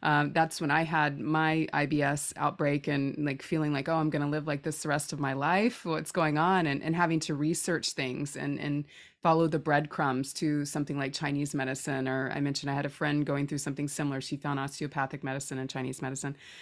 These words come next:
And so not to say that I wouldn't go to a medical doctor if my arm was broken or I needed an organ removed, <laughs> you know, like,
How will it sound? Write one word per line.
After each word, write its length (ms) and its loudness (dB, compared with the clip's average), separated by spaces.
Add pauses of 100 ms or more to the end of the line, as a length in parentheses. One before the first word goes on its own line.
(180)
And 220 2
so 340 4
not 300 4
to 120 0
say 380 2
that 260 4
I 120 0
wouldn't 400 0
go 240 2
to 480 0
a 60 -2
medical 280 2
doctor 420 0
if 200 -6
my 100 0
arm 220 6
was 180 4
broken 580 0
or 160 4
I 60 0
needed 460 0
an 180 0
organ 420 2
removed, 580 2
<laughs> 40 -10
you 120 6
know, 240 6
like, 300 0